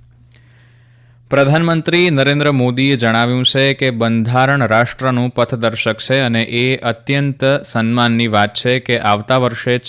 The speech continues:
છવ્વીસ જાન્યુઆરીએ ભારતીય બંધારણ પંચોતેર વર્ષ પૂર્ણ કરી રહ્યું છે. આકાશવાણી પર મન કી બાત કાર્યક્રમમાં રાષ્ટ્રને સંબોધન કરતા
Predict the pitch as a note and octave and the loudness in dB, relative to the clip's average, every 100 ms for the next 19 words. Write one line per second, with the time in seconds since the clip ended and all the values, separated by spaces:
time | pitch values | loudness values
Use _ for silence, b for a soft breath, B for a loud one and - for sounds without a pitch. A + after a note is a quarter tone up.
0 | A#2+ A2+ C3 A2+ A2 G#2+ A2+ G#2 F#2+ F#2+ | -6 -2 -2 0 0 0 0 0 0 0
1 | A2 B2 b b b b b A2 A2 A2 | 0 -2 b b b b b -4 0 0
2 | G#2 C#3 C#3 A2+ A2+ A2+ A#2+ A2 A2 A2+ | 0 0 0 0 0 2 2 2 0 -2
3 | A2+ B2+ B2+ B2+ A2 A2 A2+ - - B2 | -2 -2 -2 -2 0 -2 -2 -8 -4 -2
4 | G#2+ G2 G2+ G2 F#2+ G2 - G#2+ - - | 0 -2 -2 -2 -2 -4 -4 -6 -6 -18
5 | _ - G#2+ A2 C3 C3 C3+ C3+ B2+ C3+ | _ -4 -2 2 2 2 0 0 0 0
6 | B2 A2 A2+ A2+ B2+ B2 B2 - G2+ G#2 | 0 0 0 0 0 2 0 0 0 0
7 | A#2 A#2 A#2+ A#2 G#2+ A2 - A2+ A2 - | 0 0 0 2 2 0 -2 -4 -4 -4
8 | G#2+ G#2+ A2 G#2+ G#2+ G#2 G2+ A2+ A#2+ | -2 0 0 -2 -2 -4 -2 0 2